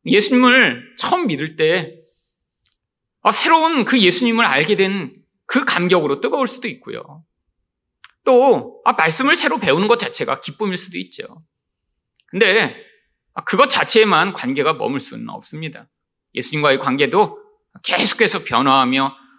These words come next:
새로운 관계로 발전하게 되어 있죠. 오늘 예수님과 제자들이 이 관계를 맺는 장면이 나옵니다. 처음 만난 것이죠. 그런데 성경에는 이 예수님과 맺었던 이 관계들이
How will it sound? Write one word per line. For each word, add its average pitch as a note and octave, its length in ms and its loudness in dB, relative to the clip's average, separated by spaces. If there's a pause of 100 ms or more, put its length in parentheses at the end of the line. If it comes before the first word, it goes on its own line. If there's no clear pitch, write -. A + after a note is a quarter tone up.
(140)
새로운 A#3+ 380 2
관계로 B2+ 600 0 (320)
발전하게 C#3 920 -4
되어 B2+ 200 -8
있죠. - 300 -12 (1040)
오늘 D#3+ 420 2
예수님과 A#3+ 360 2
제자들이 E3 580 0
이 B2+ 260 -10
관계를 E3+ 420 0
맺는 C#3 580 -4 (220)
장면이 B2 420 -4
나옵니다. B2 580 -6 (360)
처음 - 380 -6
만난 A#2+ 320 -4
것이죠. B2 440 -12 (680)
그런데 E3+ 240 -2
성경에는 E3 720 2 (540)
이 A3 140 2
예수님과 A3 340 2
맺었던 F3+ 380 2
이 F3 100 -4
관계들이 C#3+ 840 -2